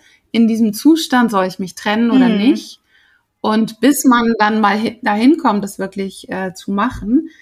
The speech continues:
Speaker 1: Und diese Fragen fand ich ganz schön. Also jemand, der jetzt nicht weiß, soll ich mich trennen oder nicht, ähm,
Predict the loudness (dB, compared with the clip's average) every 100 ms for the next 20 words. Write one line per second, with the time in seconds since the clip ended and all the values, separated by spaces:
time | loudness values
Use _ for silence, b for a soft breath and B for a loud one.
0 | B B B -4 -2 -2 -2 0 0 -2
1 | -4 -2 0 2 0 0 -2 -2 -10 -8
2 | -8 -6 -8 -6 -4 -4 -4 -4 -4 -6
3 | 0 2 2 2 -4 -4 0 2 2 2
4 | 0 2 -2 -2 -2 -4 -8 -10 -6 -2
5 | 2 2 0 -4 -2 0 -2 -6 _ b
6 | b b b b _ -2 0 0 0 -2